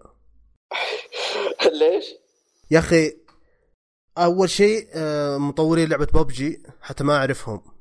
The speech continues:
Speaker 2: عرفت؟
Speaker 1: أوكي.
Speaker 2: آه، ح-، سووا حركة غبية جدًا. ما أتكلم عن أنهم خلوا لعبتهم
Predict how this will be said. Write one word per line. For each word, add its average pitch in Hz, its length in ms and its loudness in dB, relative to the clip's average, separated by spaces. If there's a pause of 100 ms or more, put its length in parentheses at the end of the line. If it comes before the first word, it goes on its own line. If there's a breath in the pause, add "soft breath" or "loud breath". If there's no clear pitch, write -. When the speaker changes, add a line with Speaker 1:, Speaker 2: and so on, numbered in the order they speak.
(360)
Speaker 2:
عرفت؟ 127 440 -4 (320)
Speaker 1:
أوكي. 147 460 0 (640)
Speaker 2:
آه، 131 600 2
ح-، - 180 -8
سووا 190 260 2
حركة 180 320 -2
غبية 143 400 -2
جدًا. 110 400 -8 (1160)
ما 190 240 2
أتكلم 196 420 0
عن 165 100 -2
أنهم 156 200 -2
خلوا 175 280 0
لعبتهم 139 640 -2